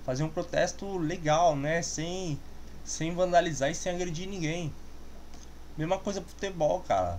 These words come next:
Vamos parar de querer um matar um outro, porque eu sou corintiano, o outro é palmeirense, eu tenho que matar ele, tá ligado? Quem tá ganhando milhões são os jogadores de futebol.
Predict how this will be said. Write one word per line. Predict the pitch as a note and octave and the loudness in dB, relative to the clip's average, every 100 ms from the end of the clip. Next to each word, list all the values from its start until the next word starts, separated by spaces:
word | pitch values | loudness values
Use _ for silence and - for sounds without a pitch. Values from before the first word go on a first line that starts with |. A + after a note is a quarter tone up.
| G#2 | -4
Vamos | A#2 F3 | -4 0
parar | F#3 F#3+ F#3+ | 4 6 4
de | F3+ F#3+ D#3+ C3 - - - - | 0 -2 -2 -4 -8 -12 -12 -4
querer | D3+ D3 | 0 2
um | D#3 | 2
matar | E3+ F3 F3 E3 | 4 4 6 6
um | C#3+ | 6
outro, | C3+ E3+ F3+ C#3+ | 2 2 0 -6
porque | - D#3+ | -4 0
eu | D#3 | 0
sou | E3 D#3+ | -2 -4
corintiano, | E3 D#3+ D#3+ - D3 E3 | -4 -2 -4 -2 0 0
o | D#3+ | 0
outro | D#3 | -2
é | D3+ | 0
palmeirense, | C#3+ C#3+ B2 D#3 F3+ | 2 0 -2 -4 -4
eu | D3 | -6
tenho | D3+ | -6
que | D3+ | 0
matar | D3 C#3+ A#2 | 0 4 4
ele, | B2+ D#3+ D3+ | 2 -2 -2
tá | A2+ | -2
ligado? | A#2+ C#3+ A#2 - - - - - | 2 2 0 -6 -10 -10 -10 -8
Quem | - G#3 | -6 0
tá | G#3+ | 0
ganhando | G3+ G#3 | 2 0
milhões | G3 E3+ G3 G#3 | 0 0 0 0
são | G#3 G#3 | 0 0
os | F#3+ | 0
jogadores | E3 F3+ F3+ F#3 | 2 4 2 0
de | F3 | -4
futebol. | - F3+ C3+ D3 F3 | -4 2 6 8 8